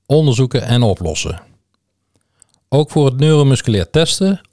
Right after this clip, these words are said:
onderdeel van de diagnostiek van de Revo-methode,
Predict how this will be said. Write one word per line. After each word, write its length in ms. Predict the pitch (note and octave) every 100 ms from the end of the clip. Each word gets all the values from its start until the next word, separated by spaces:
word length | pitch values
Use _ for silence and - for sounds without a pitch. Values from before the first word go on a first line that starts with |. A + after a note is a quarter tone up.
| _
onderdeel 520 | B2+ D3 C#3 A#2+ G#2
van 140 | F#2 G2+
de 60 |
diagnostiek 640 | F2+ A2 F#2+ F#2+ - C3 -
van 200 | - F#2
de 60 |
Revo-methode, 880 | F2+ B2 C#3+ C#3+ C#3 C#3 C#3 D3 D3+